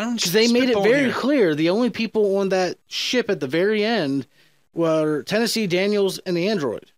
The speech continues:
Speaker 2: And, and the,
Speaker 1: And
Speaker 2: uh,
Speaker 1: the shower is on the ship?
Speaker 2: well, unless
Speaker 1: I
Speaker 2: the
Speaker 1: thought
Speaker 2: dead
Speaker 1: the shower was in the castle. Now, where, where did, where were they showering?
Speaker 2: Together?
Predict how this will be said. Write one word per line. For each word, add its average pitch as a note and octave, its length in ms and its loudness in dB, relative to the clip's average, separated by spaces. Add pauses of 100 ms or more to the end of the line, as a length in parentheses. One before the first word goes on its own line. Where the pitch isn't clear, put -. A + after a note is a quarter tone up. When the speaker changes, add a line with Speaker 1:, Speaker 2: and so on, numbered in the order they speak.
(160)
Speaker 2:
And, F#3 220 0
and G3+ 200 0
the, F#3 220 4
Speaker 1:
And - 20 2
Speaker 2:
uh, D#3+ 160 2
Speaker 1:
the F#3+ 60 0
shower F#3+ 360 0
is F3+ 200 2
on F#3 240 -2
the D#3+ 80 -4
ship? A#3 360 -2 (100)
Speaker 2:
well, A3 340 0
unless A3 400 0
Speaker 1:
I - 40 -6
Speaker 2:
the A3 80 -2
Speaker 1:
thought G3+ 100 0
Speaker 2:
dead G#3+ 120 2
Speaker 1:
the G#3 40 0
shower F#3 280 2
was D#3+ 140 0
in D#3 60 -4
the C3+ 80 -8
castle. - 460 -8 (180)
Now, C3 100 -8
where, F3+ 180 0
where F#3 160 2
did, F#3+ 140 0
where F3 160 2
were F3 120 0
they D3+ 100 -4
showering? C3+ 440 -6 (120)
Speaker 2:
Together? G3 500 0